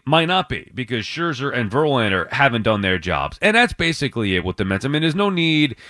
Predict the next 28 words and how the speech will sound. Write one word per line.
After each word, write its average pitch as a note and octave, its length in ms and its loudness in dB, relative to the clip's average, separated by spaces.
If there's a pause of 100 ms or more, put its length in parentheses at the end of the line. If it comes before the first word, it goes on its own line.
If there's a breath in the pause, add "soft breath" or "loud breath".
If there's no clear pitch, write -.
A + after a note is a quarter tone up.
(240 loud breath)
to E3 120 0
get E3 200 6
into D3+ 460 2
a C3+ 100 0
deep C#3+ 380 -4
dive C#3+ 420 6
with C3 200 -2
this C3 220 -4
team. B2+ 560 -4
You E3+ 160 0
know G3 140 2
the D#3 120 0
reality. G2 600 4
They're A#2 160 -2
not C#3+ 220 0
that B2+ 240 -2
good, A2 260 0
especially D3 400 -6
not B2 220 0
right A2+ 200 2
now. F#2+ 380 2
And G#2+ 160 0 (360 loud breath)
y-, - 80 0
you C#3+ 200 2
could D3 180 -2
call D3+ 360 4
for, C#3+ 580 0
um, G#2+ 720 2